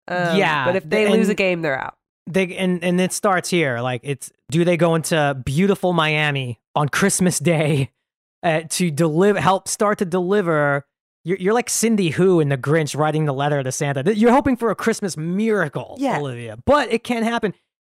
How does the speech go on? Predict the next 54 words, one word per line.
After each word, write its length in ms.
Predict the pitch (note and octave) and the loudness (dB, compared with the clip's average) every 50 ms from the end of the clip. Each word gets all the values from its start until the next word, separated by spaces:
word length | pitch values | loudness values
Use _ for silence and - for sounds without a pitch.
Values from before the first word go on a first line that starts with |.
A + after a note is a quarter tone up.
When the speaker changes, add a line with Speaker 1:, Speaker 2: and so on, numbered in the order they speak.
| _ _ _ _ - _ | _ _ _ _ -20 _
Speaker 2:
They 300 | - F3 C#3+ G3 G#3 A#3 | -14 -6 0 2 2 2
just 180 | G#3 C4 A#3 - | 2 0 0 0
need 200 | A3 A#3 A#3 F#3+ | 2 0 2 2
the 80 | G3+ F3+ | 2 2
Lions 420 | F3 E3+ E3 E3+ F3 E3+ E3 - | 2 2 0 0 0 -2 -2 -2
to 200 | - E3 D3+ C#3 | -2 -2 -2 -2
lose 440 | B2 C3 D3+ E3 E3 E3 D#3 C#3+ C3+ | -4 -2 0 2 2 2 2 2 0
one 200 | C#3 D3 C#3+ C#3+ | 0 -2 -2 -2
of 40 | C3+ | -4
these 220 | C#3+ C#3+ C#3 C3 | -4 -4 -4 -2
games 360 | C3 D3 C#3+ C#3 C3+ C3+ - - | -2 -2 -2 -2 -4 -4 -6 -6
to 100 | - B2 | -8 -8
Carolina 720 | - D3 C3+ C3 C3 B2 B2 C3 B2 B2 B2 B2 B2 A#2+ | -4 -4 -4 -2 -4 -4 -4 -6 -6 -8 -8 -8 -8 -8
or 120 | B2 B2 A#2+ | -8 -10 -10
the 100 | A2+ A2 | -12 -12
Bears, 640 | - - C3+ B2+ A#2+ G#2 E2 - - A#2+ - - - | -8 -8 -6 -6 -6 -8 -8 -10 -12 -12 -12 -12 -12
which 380 | C3+ B2+ A#2+ A2 - - - - | -12 -14 -14 -12 -12 -12 -8 -4
that 240 | D#3+ D3 C3+ A2+ | -4 -4 -4 -6
would 100 | C3+ C#3 | -8 -6
go 140 | B2 D3 C3+ B2 | -4 -2 -2 -2
a 20 | |
long 300 | A#2 B2 B2+ B2 B2 A#2+ | -4 -6 -8 -6 -6 -8
way. 200 | A#2 A#2+ A#2 A2 | -8 -8 -6 -6
Although 340 | G2+ G2 G#2+ A2+ A2 G#2 G2 - - | -8 -8 -8 -10 -10 -12 -12 -6 -6
I 100 | C#3+ D#3+ | -4 -2
don't, 220 | D#3+ C#3+ C3 - _ _ _ _ _ _ _ _ _ - | -2 -4 -6 -10 _ _ _ _ _ _ _ _ _ -16
I 60 | - | -14
don't 160 | - E3+ - | -14 -14 -16
think 160 | - - - | -18 -20 -20
you're 80 | - - | -20 -18
gonna 120 | - G#3+ G3+ | -16 -16 -14
get 200 | - A3 - - | -14 -16 -20 -20
your 80 | - | -20
Christmas 400 | _ - C#3 C3+ - _ _ - - | _ -20 -20 -20 -20 _ _ -20 -14
miracle. 480 | - - - - - - _ - - - | -14 -14 -14 -12 -16 -16 _ -18 -20 -20
I'm 80 | - - | -20 -18
sorry. 540 | - - - - F#3 F3+ F3 F#3 F3+ - _ _ _ _ _ _ _ _ _ _ - | -16 -16 -16 -16 -16 -12 -12 -12 -12 -14 _ _ _ _ _ _ _ _ _ _ -12
Speaker 1:
Well, 220 | A3+ A#3+ C4 C4+ - | -10 -8 -8 -6 -6
that's, 160 | D#4 F4 F4 _ _ | -8 -8 -8 _ _
that's 120 | - _ | -20 _
why 160 | - F4+ F#4+ G4+ | -12 -10 -10 -10
it's 100 | G4 - | -10 -10
a 60 | G4+ | -4
miracle. 680 | G4+ G4+ G4+ G4+ G4 F#4+ - - F#3+ D#3 B2 A#2 A#2 - - | -2 0 0 0 -2 -6 -6 -6 -4 -4 -4 -4 -6 -6 -8
It's, 240 | - - _ B2+ | -10 -8 _ -6
if 140 | C3+ A#3+ - | -6 -6 -6
Speaker 2:
Mm-hmm. 100 | - C4 | -4 -4
Speaker 1:
not 220 | D4 F4 G#4 G#4 - | -4 -2 -4 -4 -4
this 200 | E4+ E4 - - | -6 -6 -6 -6
time 240 | - - D4 C#4+ C4+ | -6 -6 -4 -4 -6
of 120 | A#3+ - | -8 -8
year, 220 | - G3 G#3+ G3+ G3 | -8 -6 -6 -6 -6
then 180 | F#3 F3 D#3+ D3+ | -6 -8 -6 -6
when? 340 | D3 B2+ D#2+ D2+ D2+ D2+ | -8 -10 -10 -16 -20 _